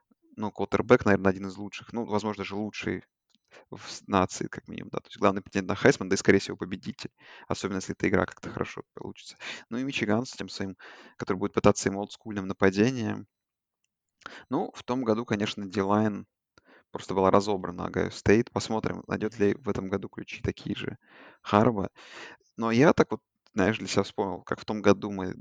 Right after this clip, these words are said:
Speaker 1: превьюировали эту игру. Я помню, что для меня Мичиган вообще шансов не было в той игре, казалось. Ну, что Харба в очередной раз чекернет, а тут опять такая, мы точно при, при такой ситуации, что,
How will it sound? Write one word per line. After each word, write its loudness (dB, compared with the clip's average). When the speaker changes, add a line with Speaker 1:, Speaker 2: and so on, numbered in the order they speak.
Speaker 1:
превьюировали 4
эту 0
игру. -6
Я 6
помню, -4
что -16
для -4
меня -2
Мичиган -2
вообще -4
шансов 0
не -10
было -16
в -20
той -16
игре, -2
казалось. -8
Ну, -12
что -12
Харба 4
в 0
очередной -4
раз -2
чекернет, -6
а -16
тут -14
опять -2
такая, 4
мы -6
точно -6
при, -12
при -12
такой 0
ситуации, -6
что, -16